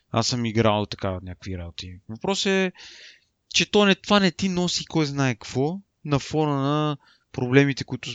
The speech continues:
можеш да си навлечеш. Ти може никога да не ги забележиш тия проблеми, нали? Ама има и положителна страна. Тези, те, та, notification менюто отгоре, като го дръпнеш, това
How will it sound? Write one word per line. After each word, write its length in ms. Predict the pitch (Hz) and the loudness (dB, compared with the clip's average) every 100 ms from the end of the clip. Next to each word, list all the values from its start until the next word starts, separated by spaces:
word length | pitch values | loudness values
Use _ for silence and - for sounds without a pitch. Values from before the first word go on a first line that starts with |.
| _ | _
можеш 440 | 135 131 143 147 131 | -4 0 0 -2 -4
да 100 | 120 | -4
си 140 | 113 | -4
навлечеш. 580 | 110 95 98 - 92 - | -4 -6 -8 -8 -6 -8
Ти 120 | - | -4
може 300 | 135 135 131 | -2 -2 -2
никога 260 | 139 143 143 | -6 -4 -4
да 100 | 143 | -4
не 80 | 143 | -4
ги 120 | 147 | -2
забележиш 480 | 156 175 208 196 - | 0 2 2 2 -4
тия 140 | 107 | -6
проблеми, 420 | 104 95 92 95 _ - | -6 -12 -12 -14 _ -14
нали? 240 | 90 90 _ _ - - - - - _ - | -12 -14 _ _ -20 -20 -20 -20 -20 _ 0
Ама 340 | 135 139 143 _ _ _ | 4 4 2 _ _ _
има 280 | 135 147 160 | -2 2 0
и 60 | 165 | 0
положителна 500 | 196 208 226 254 196 | 0 -2 0 0 2
страна. 320 | - 131 117 | 0 0 0
Тези, 440 | - 156 143 143 - - - _ | 4 4 4 -4 -6 -20 -20 _
те, 180 | 151 156 _ | 4 4 _
та, 380 | 143 139 135 131 | 6 8 8 4
notification 720 | 135 - - 127 151 156 156 | -2 -6 -8 0 2 4 2
менюто 400 | 139 135 139 131 | 0 0 0 -2
отгоре, 320 | 120 123 127 | -2 0 0
като 200 | - 117 | -2 -8
го 80 | 113 | -10
дръпнеш, 760 | 113 135 - 123 139 - - _ _ _ _ _ | 2 2 2 -8 -4 -6 -8 _ _ _ _ _
това 340 | - 139 139 | 2 4 4